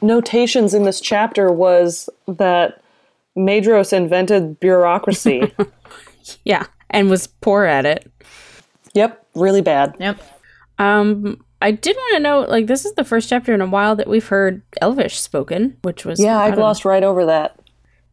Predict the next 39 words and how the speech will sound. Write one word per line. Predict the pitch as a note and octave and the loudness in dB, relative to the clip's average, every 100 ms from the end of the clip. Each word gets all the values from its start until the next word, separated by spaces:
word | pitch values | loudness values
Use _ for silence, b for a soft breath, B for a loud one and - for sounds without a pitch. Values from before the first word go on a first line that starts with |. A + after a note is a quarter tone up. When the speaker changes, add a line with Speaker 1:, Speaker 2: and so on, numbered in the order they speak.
| _ | _
Speaker 2:
I | - A#3 | 0 0
always | D4+ F#4 | 0 -4
try | - G#3 | -2 0
to | G3 | 0
read | D#3 E3 | -2 0
it | F3+ G3 - _ _ | 0 0 -4 _ _
'cause | - F#3+ | -6 -2
I | F3 | -2
like | E3+ E3 F#3+ | -2 -6 -4
Elvish. | - G3+ A#3 B3+ - - _ _ _ _ | -4 -2 -2 -4 -10 -18 _ _ _ _
I | F3+ | -6
didn't | F3+ F3 F3+ | -2 -2 -4
do | F3 E3+ | -6 -6
too | - | -6
well | D3+ C#3+ D3 E3 _ _ _ _ - | -2 -2 -4 -8 _ _ _ _ -12
with | F3 - | -12 -8
these | D#3 D3 - | -8 -8 -10
particular | - A#3 C4+ D4 D4 | -4 -2 0 0 2
Speaker 1:
Given | D4 | 0
Speaker 2:
words. | - D3 F3 | -4 -8 -6
Speaker 1:
the | - G#3 | -4 -4
trouble | - - A#3 G#3 A3 G3 | -6 -4 -2 0 0 0
I | F3+ | -2
have | E3+ G3+ F#3+ F3 | -4 -4 -4 -2
with | F#3 F#3+ - | -4 -4 -2
the | E3 | -2
names, | E3+ E3+ F3+ G#3+ A#3+ C4 C4+ - - - _ | 0 0 0 2 2 0 -2 -4 -14 -18 _
Speaker 2:
<laughs> | - - - - A3 - - - - - - - _ | -16 -12 -12 -8 -8 -6 -10 -8 -12 -14 -16 -20 _
Speaker 1:
I | G#3 G3+ | -2 -2
can't, | - A#3 A3 G#3 - - | -2 0 0 -2 -4 -2
I | |
mean, | G#3+ G#3 F#3+ | 0 2 2
working | G3+ A3+ G#3+ | 0 0 0
my | G3+ | 0
way | F#3+ G3 | 2 0
through | F#3+ G#3 | 0 0
a | E3+ | 0
sentence | - - F#3+ F#3 E3+ D#3 - | -2 -4 -2 -2 -4 -4 -4
is | F3 D#3+ D#3+ D#3+ - - | -2 2 2 0 -6 -16